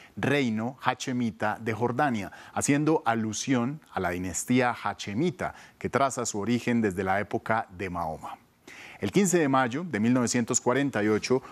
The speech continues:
un día después de que la onu proclamara la creación del Estado independiente de Israel en los territorios de la Palestina,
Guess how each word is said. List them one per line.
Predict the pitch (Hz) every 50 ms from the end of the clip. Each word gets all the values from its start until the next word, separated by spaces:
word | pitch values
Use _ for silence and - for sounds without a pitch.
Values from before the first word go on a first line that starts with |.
| - - -
un | 123 131 135 135 131
día | 170 185 190 165 131
después | 113 101 - - - 117 120 123
de | 123 117
que | - - 98
la | 92 90 95
onu | 101 107 110 117 123 113
proclamara | - - 117 117 107 - - 107 104 104 113 143 160 160 139
la | 110 101 -
creación | - 104 98 95 95 - 117 113 113
del | 117 107 98
Estado | 90 - - 107 107 107 113 120 127
independiente | 113 101 92 90 - 90 92 101 107 110 110 - 110
de | 95
Israel | 92 82 - - - 95 90 92 107 120 127 117 110
en | 98
los | 92 87 -
territorios | - 98 90 92 87 - 107 110 117 110 95
de | 104
la | 92 90 -
Palestina, | - 113 123 127 110 95 - - 117 113 104 98 92 90